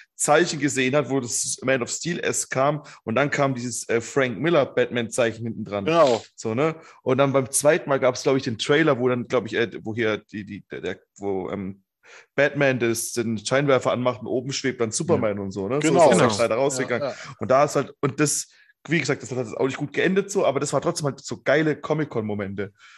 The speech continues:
Speaker 2: Die
Speaker 1: Und
Speaker 2: haben ja noch nicht mal den Harley Quinn-Trailer von der Season drei auf der Comic-Con gezeigt. Den hatten die ja schon vorher im Internet verbraten. Wo ich mich echt frage, äh, wie kann man das eigentlich machen? Da hatten
Speaker 1: Genau.
Speaker 2: die dritte Staffel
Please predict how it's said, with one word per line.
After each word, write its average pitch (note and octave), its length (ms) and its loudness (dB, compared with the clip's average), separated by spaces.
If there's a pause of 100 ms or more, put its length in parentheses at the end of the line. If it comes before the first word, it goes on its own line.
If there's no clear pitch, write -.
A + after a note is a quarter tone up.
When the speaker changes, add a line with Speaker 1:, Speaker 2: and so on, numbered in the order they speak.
Speaker 2:
Die A#2 120 -2
Speaker 1:
Und A#2 100 2
Speaker 2:
haben E3+ 320 0
ja B2 140 0
noch B2 280 -4
nicht F#3 300 -4
mal E3+ 160 0
den D#3+ 220 -4
Harley D3+ 260 2
Quinn-Trailer A#2+ 640 -2
von A#2 140 -8
der A2+ 100 0
Season C3+ 380 -8
drei E3+ 220 0
auf - 80 -2
der G#2+ 120 -4
Comic-Con G#2 480 -8
gezeigt. G#2 400 -4
Den G#2+ 120 -8
hatten C#3 200 -6
die B2+ 80 -4
ja B2+ 60 -2
schon - 180 -14
vorher D3+ 260 0
im D3+ 60 -4
Internet D#3 340 -4
verbraten. G2 560 -6 (240)
Wo C3 80 -2
ich - 80 -6
mich B2+ 180 -8
echt F3+ 240 -4
frage, C#3+ 1000 2
äh, - 40 -20 (260)
wie D3+ 160 -2
kann F#3 220 -2
man F#3 120 0
das D3 260 0
eigentlich D3 400 -2
machen? F3 400 0 (220)
Da B2 140 0
hatten - 180 -4
Speaker 1:
Genau. A#2+ 120 2
Speaker 2:
die - 40 4
dritte E3+ 180 -2
Staffel G3 460 2